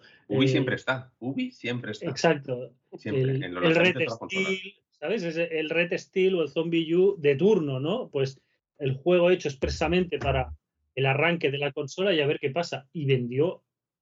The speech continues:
Speaker 2: lo que no había vendido jamás antes, ¿no? En, en, en estos proyectos.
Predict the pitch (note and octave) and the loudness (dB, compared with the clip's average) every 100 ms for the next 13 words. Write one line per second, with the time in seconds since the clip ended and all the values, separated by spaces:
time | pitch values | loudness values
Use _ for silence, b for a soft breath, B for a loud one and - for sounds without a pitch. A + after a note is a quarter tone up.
0 | _ C3+ B2+ A#2 A#2 B2 C#3 C3+ C3 B2+ | _ -6 -4 -4 -4 0 2 2 2 2
1 | C#3+ C#3 B2 B2+ B2+ B2+ C3 B2 G#2+ C#3+ | 2 0 -4 -4 -4 -4 -4 -6 -6 -4
2 | A3 C#3+ B2 A#2 - b b b - B2 | -2 -2 -2 -6 -12 b b b -2 0
3 | B2+ B2+ A#2+ A#2+ A#2+ - C3 - B2 B2 | 0 0 0 0 0 0 -2 2 2 4
4 | C#3 C3+ A2 - | 4 2 -6 -10